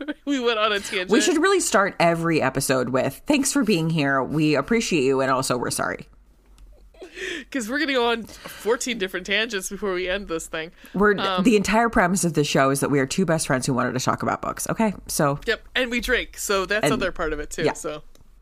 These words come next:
Speaker 1: yep.
Speaker 2: I don't know what to tell you. I'm, I'm not drunk, I promise.
Speaker 1: I'm, I'm not. Uh,
Speaker 2: Okay.
Speaker 1: I'm just hyper 'cause I haven't talked to you, and it feels like forever, even though it's only been, like, a fucking week.
Speaker 2: I know. Why
Speaker 1: I know.
Speaker 2: does it feel like it's been so long? It's been t-, probably two weeks since we talked,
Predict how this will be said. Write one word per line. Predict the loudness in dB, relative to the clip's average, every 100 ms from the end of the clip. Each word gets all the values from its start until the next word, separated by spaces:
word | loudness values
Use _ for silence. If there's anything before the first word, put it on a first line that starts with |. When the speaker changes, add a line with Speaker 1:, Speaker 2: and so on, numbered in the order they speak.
| -18 -14
Speaker 1:
yep. | -8
Speaker 2:
I | -4
don't |
know | -4
what |
to | -2
tell | -2
you. | 0
I'm, | 0 0 0
I'm | 0
not | 0 -2
drunk, | -4 -6 -6
I | -10
promise. | -10 -10 -12 -16 -20 _ _ _ _ _ -4
Speaker 1:
I'm, | -2 -2 -4
I'm | -4
not. | -2 -4 -8 -12
Uh, | -6 -4
Speaker 2:
Okay. | -2
Speaker 1:
I'm | -4
just | -6
hyper | -2 -2 -2 -6 -6
'cause | -6 -4
I | -4
haven't | -4 -8
talked | -10 -10
to | -12
you, | -14 -14 -14
and | -12 -12 -14 -18
it |
feels | -12 -10
like | -10
forever, | -8 -6 -4 -8 -8
even | -8
though | -6
it's | -6 -6
only | -8
been, | -8
like, | -12
a | -12
fucking | -8 -2
week. | 0 2
Speaker 2:
I | 2
know. | 2 2 2 0 -6 -14 -14 -14 -18 -20 -12 0
Why | 2
Speaker 1:
I | 4
know. |
Speaker 2:
does | 2 0
it |
feel | 2 2
like | 2
it's | 0 0
been | 2 2 0
so | 0 2 2
long? | 4 4 4 2
It's | 0 -2 0
been | -2 -2
t-, | -2
probably | 0 0
two | 0 -2
weeks | 0 -2 -4
since | -6 -4
we | -6
talked, | -4 -6 -6